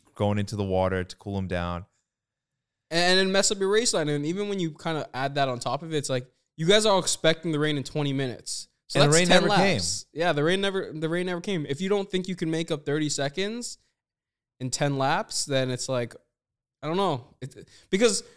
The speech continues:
Speaker 2: they were hitting the one twenty-twos. What were they at before? The one thirties?
Speaker 1: Yeah.
Speaker 2: One twenty-nine? Like,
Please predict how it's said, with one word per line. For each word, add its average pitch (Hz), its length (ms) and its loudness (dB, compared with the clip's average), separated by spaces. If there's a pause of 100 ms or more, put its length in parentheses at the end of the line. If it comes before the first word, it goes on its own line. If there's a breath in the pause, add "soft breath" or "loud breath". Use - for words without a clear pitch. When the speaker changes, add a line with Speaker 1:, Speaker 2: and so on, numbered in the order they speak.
(140 loud breath)
Speaker 2:
they 165 100 6
were 233 220 6
hitting 220 260 4
the 190 100 2
one 180 220 2
twenty-twos. 175 640 0
What 147 180 0
were 185 80 -2
they 175 80 0
at 165 120 -2
before? 156 300 0
The 113 80 -2
one 127 240 -2
thirties? 185 720 -2
Speaker 1:
Yeah. 110 220 0
Speaker 2:
One 147 140 0
twenty-nine? 156 560 0
Like, 147 180 2